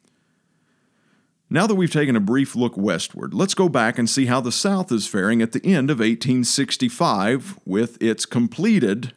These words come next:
Reconstruction, according to President Johnson. As we'd stated previously,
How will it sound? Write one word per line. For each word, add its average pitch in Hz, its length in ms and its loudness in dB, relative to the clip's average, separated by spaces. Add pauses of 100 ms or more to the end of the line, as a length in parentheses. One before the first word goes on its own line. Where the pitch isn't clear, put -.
(140)
Reconstruction, 107 1080 -2
according 92 460 -2
to 107 100 -4
President 80 500 -6
Johnson. 107 580 -4 (3500)
As 131 140 0
we'd 220 180 0
stated 160 400 0
previously, 78 800 -4